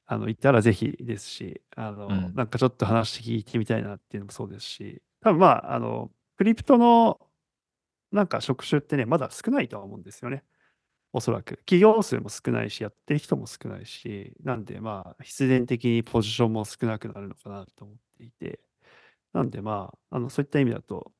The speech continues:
Speaker 1: タリアは割とユニークな、あの、ポジションが結構あるとは思うので、まあ、今ね、エンジニアもそうですし、
Speaker 2: うん。
Speaker 1: 事業開発とか、まあ、海外のプロジェクト話して、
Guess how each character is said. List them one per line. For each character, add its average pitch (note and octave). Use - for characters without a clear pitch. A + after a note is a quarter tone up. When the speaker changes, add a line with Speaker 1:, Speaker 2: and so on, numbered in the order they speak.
Speaker 1:
タ C#3+
リ A#2
ア A2
は -
割 A#2+
と -
ユ D#3
ニ E3
ー -
ク -
な、 -
あ A2
の、 G2+
ポ B2
ジ G#2
シ -
ョ A2+
ン G#2
が G#2
結 -
構 A2+
あ G#2
る A2+
と G#2+
は -
思 A2+
う -
の G#2+
で、 -
ま D3
あ、 -
今 C#3
ね、 A2+
エ C3+
ン B2+
ジ B2+
ニ B2+
ア B2
も B2+
そ -
う -
で G2+
す -
し、 -
Speaker 2:
う G#2
ん。 F2
Speaker 1:
事 A#2
業 A#2
開 A#2
発 F#2
と -
か、 A2+
ま A2+
あ、 -
海 B2+
外 A2
の G#2+
プ -
ロ B2
ジ B2
ェ -
ク B2
ト A#2
話 B2
し -
て、 -